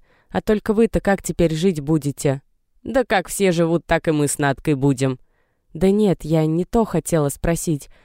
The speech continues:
Я в том смысле, на что вы жить теперь будете? На какие такие средства?» «Так на пенсию пока мою. А Надка школу закончит, работать пойдет». «И какая же у вас пенсия?»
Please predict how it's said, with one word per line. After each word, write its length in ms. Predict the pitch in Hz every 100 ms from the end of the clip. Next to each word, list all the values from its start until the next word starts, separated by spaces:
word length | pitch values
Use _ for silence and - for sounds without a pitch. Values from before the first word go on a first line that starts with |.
| _ -
Я 160 | 180
в 60 | 185
том 160 | 202 190
смысле, 420 | - 214 - 185
на 140 | 180
что 240 | 190 - 226
вы 120 | 185
жить 220 | 170 208
теперь 340 | - 175 165 151
будете? 580 | 165 156 135 - 139 -
На 140 | -
какие 360 | - 220 - 226
такие 340 | - 175 185
средства?» 680 | 165 185 202 165 - 143 135 - _ _ _ -
«Так 140 | 151 -
на 160 | 139
пенсию 500 | - 156 185 - 233
пока 340 | 220 214 - 202
мою. 440 | 196 185 180 175 - _ -
А 140 | 165
Надка 320 | 190 233 -
школу 340 | 220 - 190 165
закончит, 640 | 151 151 - 220 220 170
работать 520 | 147 123 143 - 202
пойдет». 540 | - 208 185 202 190 - _ _ _ _
«И 80 | 220
какая 400 | 254 247 240 226
же 140 | 180
у 40 | 190
вас 220 | 175 -
пенсия?» 640 | - 190 202 - 180 170